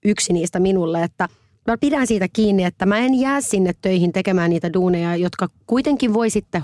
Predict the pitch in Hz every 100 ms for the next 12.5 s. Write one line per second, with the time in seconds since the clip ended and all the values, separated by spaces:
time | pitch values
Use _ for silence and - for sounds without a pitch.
0 | 370 202 185 175 165 165 165 - 175 165
1 | - - 165 - 214 233 285 262 - 185
2 | 170 - 165 160 147 160 156 156 160 143
3 | 165 156 156 - 170 180 226 214 175 160
4 | 170 160 170 180 185 175 180 180 185 -
5 | - - 226 220 214 - 180 175 170 160
6 | 170 165 156 160 170 175 214 208 180 170
7 | 165 175 180 175 185 185 185 180 180 185
8 | 175 - - 240 240 302 330 202 - 185
9 | 175 175 180 180 170 165 170 170 - -
10 | - - 277 277 - 170 160 151 _ 160
11 | 156 160 - 190 180 165 - - - -
12 | 196 170 - - 196